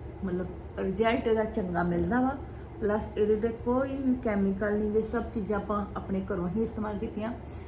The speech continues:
ਜੇ ਤੁਸੀਂ ਇਹਨੂੰ ਪੰਜ ਮਿੰਟ ਆਪਣੇ ਫੇਸ ਤੇ, ਜਿਸ ਤਰ੍ਹਾਂ ਮੈਂ ਰੱਖਿਆ, ਇਹਨੂੰ ਰੱਖਣਾ ਚਾਹੁੰਦੇ ਆ ਰੱਖ ਕੇ, ਤੇ ਫਿਰ ਵੀ ਤੁਸੀਂ ਸਕਰਬ ਕਰਕੇ ਮੂੰਹ ਧੋ ਲਓ। ਜੇ ਤੁਹਾਨੂੰ ਛੇਤੀ ਆ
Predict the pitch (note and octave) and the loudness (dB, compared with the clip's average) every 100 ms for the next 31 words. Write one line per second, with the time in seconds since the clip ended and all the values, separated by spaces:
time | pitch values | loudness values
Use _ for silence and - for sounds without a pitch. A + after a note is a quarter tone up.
0 | - G#3 A3+ A3+ A3 A#3 A3+ A3+ - G#3+ | -4 4 4 4 2 0 0 -2 -4 -2
1 | A3 G#3+ G3+ G3 G#3 G#3 F#3+ G3+ - G3 | 0 4 4 4 2 0 -2 -4 0 0
2 | F#3+ G3 F3+ - F#3+ F#3 G3+ G3 F#3+ F3+ | 2 0 0 -4 -2 -2 -2 0 0 0
3 | F#3+ - G#3 G3 G3 - - - G3+ G3+ | -4 -4 -4 -4 -6 -10 -12 -6 -2 0
4 | G#3 G#3+ G#3+ F3 F3 F3 G3+ A3+ G3+ F#3+ | 0 -2 -2 -2 -2 0 0 0 -2 -4
5 | - - - - F#3 F#3 - F3 F#3 F#3 | -10 -12 -12 -2 4 4 2 -2 0 -2
6 | - - - - - G3+ G#3 A3+ A#3 G3 | -8 -10 -8 -8 0 4 4 4 0 -2
7 | F#3+ G3 F#3 F#3 F#3+ F3+ F#3+ F#3 G3+ G#3+ | -2 -4 -4 -4 -4 -2 -2 -2 0 0
8 | F3+ F#3+ F#3+ F3+ F#3+ G3 F#3+ - G3 - | 2 0 -2 -2 0 0 0 0 0 0
9 | A#3+ C4 | -2 0